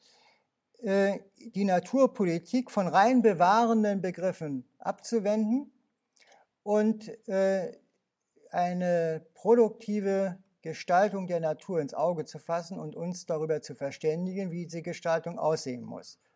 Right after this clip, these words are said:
Sonst passiert sie uns einfach, nicht? Wir wollen bewahren und auf, hinter unserem Rücken zerstören wir. Also, äh,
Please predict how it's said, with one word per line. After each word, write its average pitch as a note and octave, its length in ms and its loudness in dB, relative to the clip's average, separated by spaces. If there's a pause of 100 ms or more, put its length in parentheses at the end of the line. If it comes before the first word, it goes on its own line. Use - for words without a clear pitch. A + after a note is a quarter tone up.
(120)
Sonst G#3+ 460 0
passiert A#3 560 -4
sie C#3 200 -8
uns A#2+ 320 -10
einfach, - 600 -12 (200)
nicht? F#3+ 340 -12 (460)
Wir C#3+ 140 -8
wollen F#3+ 540 0 (220)
bewahren F3 720 4 (260)
und E3 380 -10 (1040)
auf, - 280 -12
hinter F3 440 -2
unserem D#3 320 0
Rücken G#3+ 600 -2
zerstören D#3 680 -2
wir. G#2+ 200 -16 (680)
Also, D3+ 300 -8
äh, - 360 -12